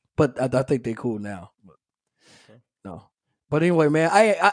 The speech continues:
Speaker 1: I'm all, I'm all here for the verses, man. I love the celebration of music.
Speaker 2: When is the verses? You didn't tell us when it is.
Speaker 1: Ah, that, uh, I can tell you in a second. I can't tell you
Speaker 2: All
Speaker 1: right
Speaker 2: right.
Speaker 1: in a second.
Speaker 2: While he's looking that up, um, to the listeners, I got two more things before we get out of here, man. Um,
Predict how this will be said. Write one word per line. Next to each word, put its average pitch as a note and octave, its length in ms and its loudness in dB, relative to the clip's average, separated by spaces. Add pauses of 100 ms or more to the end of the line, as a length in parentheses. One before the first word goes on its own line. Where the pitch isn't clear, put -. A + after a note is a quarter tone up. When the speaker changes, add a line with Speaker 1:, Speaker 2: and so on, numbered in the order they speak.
Speaker 1:
I'm A#3+ 180 6
all, B3+ 280 6
I'm B3+ 200 4
all B3+ 120 6
here A#3+ 200 4
for G#3+ 160 -2
the F3+ 80 2
verses, E3 480 0
man. C#3+ 180 0
I D#3 60 4
love F3+ 260 4
the E3+ 60 -6
celebration E3 680 0
of C3+ 80 0
music. F#3+ 480 4
Speaker 2:
When D3 140 6
is F4+ 140 -4
the A#2+ 100 -4
verses? G#2+ 400 4
You A#2+ 60 2
didn't A#2 120 -2
tell A#2+ 160 2
us - 160 -4
when G#2+ 160 -4
it G#2+ 120 -4 (120)
is. - 0 - (140)
Speaker 1:
Ah, F3+ 840 2
that, F3+ 300 -2
uh, D#3+ 680 -4 (340)
I E3 140 4
can D#3+ 160 -4
tell F3+ 160 0
you F3 120 2
in E3 80 0
a D#3+ 40 -2
second. G2 400 -6
I G#2+ 60 -14
can't A2 200 -14
tell A2 120 -12
you G2+ 80 -10
Speaker 2:
All G#2+ 40 -2
Speaker 1:
right A2 100 4
Speaker 2:
right. G#2 100 4
Speaker 1:
in G#2+ 60 0
a - 40 -12
second. - 160 -10
Speaker 2:
While A#2 180 6
he's C3 160 4
looking B2 280 4
that A#2 180 6
up, A2+ 420 2
um, G#2+ 600 2 (120)
to G#2+ 80 -6
the A2 80 2
listeners, G#2+ 440 0
I G#2+ 60 0
got G#2 160 0
two A#2+ 120 0
more A2 180 0
things A2+ 460 0
before - 140 -6
we G2+ 80 -2
get F#2+ 140 -2
out G#2+ 160 2
of G#2 60 2
here, A2 200 0
man. G#2+ 320 -2
Um, G#2 340 -2